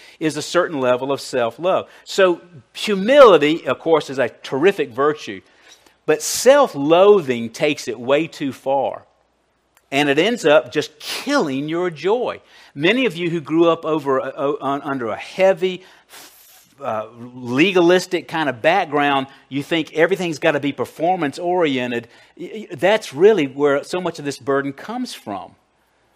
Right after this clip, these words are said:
L-, let me tell you, God is performance-oriented, but guess what? Jesus did all the performing. You're saved by grace.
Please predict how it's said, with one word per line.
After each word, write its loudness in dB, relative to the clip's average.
L-, -6
let -2
me 0
tell 0
you, 0
God 2
is 2
performance-oriented, -2
but -4
guess 2
what? 2
Jesus -4
did 0
all 6
the -2
performing. -4
You're 0
saved 0
by 2
grace. -2